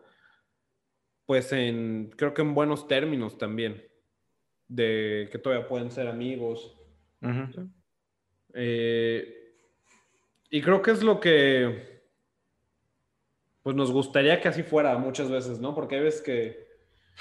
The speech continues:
Speaker 1: creo que no tenemos la madurez
Speaker 2: Sí.
Speaker 1: emocional de,
Speaker 2: <laughs>
Speaker 1: pues, de que sea así.
Speaker 2: Ujú.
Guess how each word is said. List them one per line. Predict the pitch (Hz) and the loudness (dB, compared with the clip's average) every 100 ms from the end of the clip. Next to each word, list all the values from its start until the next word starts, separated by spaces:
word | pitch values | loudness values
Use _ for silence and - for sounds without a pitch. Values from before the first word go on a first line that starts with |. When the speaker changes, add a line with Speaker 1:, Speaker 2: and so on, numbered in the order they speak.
| - 113 - _ - | -14 -14 -18 _ -6
Speaker 1:
creo | 139 135 | 0 2
que | 160 | 4
no | 151 | 2
tenemos | 143 143 143 143 | 4 2 2 2
la | 143 | 2
madurez | 127 127 123 127 135 120 | 2 2 4 6 4 2
Speaker 2:
Sí. | |
Speaker 1:
emocional | 135 127 190 135 139 | -2 2 2 4 4
de, | 131 113 - - - - - _ _ _ | 2 2 0 -6 -18 -20 -20 _ _ _
Speaker 2:
<laughs> | _ _ _ _ _ _ _ | _ _ _ _ _ _ _
Speaker 1:
pues, | - | -10
de | 117 | -10
que | 117 | -10
sea | 113 127 | -8 -8
así. | - 156 254 _ 131 | -6 -10 -12 _ -10
Speaker 2:
Ujú. | 120 135 | -10 -10